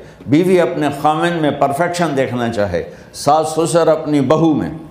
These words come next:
सास ससुर अपने दामाद में, भाई अपने भाई में, माँ बाप अपनी औलाद में, औलाद अपने माँ बाप में, जहाँ ये नज़र होगी तो वहाँ लड़ाई होगी।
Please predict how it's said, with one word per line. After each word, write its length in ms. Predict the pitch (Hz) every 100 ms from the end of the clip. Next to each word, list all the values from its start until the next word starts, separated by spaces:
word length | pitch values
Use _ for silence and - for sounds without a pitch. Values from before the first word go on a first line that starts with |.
| - - - - - - - - -
सास 320 | 131 151 156
ससुर 340 | 160 151 165 156
अपने 300 | - 151 127
दामाद 480 | 135 131 156 160 143
में, 200 | 101 - - - - - - - -
भाई 340 | - 147 165 156
अपने 320 | 151 151 147
भाई 320 | 131 151 160
में, 280 | 139 90 - - - -
माँ 200 | 117 123
बाप 240 | 147 165 156
अपनी 280 | 151 156 147
औलाद 440 | 135 147 156 143
में, 140 | 117 95
औलाद 460 | 113 139 160 160
अपने 280 | 156 143 147
माँ 240 | 139 135 135
बाप 280 | 160 156 117
में, 220 | 95 - - - - - - - - - - - - - -
जहाँ 420 | 175 175 185 185
ये 240 | 165 190 185
नज़र 440 | 175 156 170 - - -
होगी 320 | 139 143 131 117
तो 160 | 117
वहाँ 200 | 120 123
लड़ाई 340 | 117 110 110 92
होगी। 380 | 90 73 73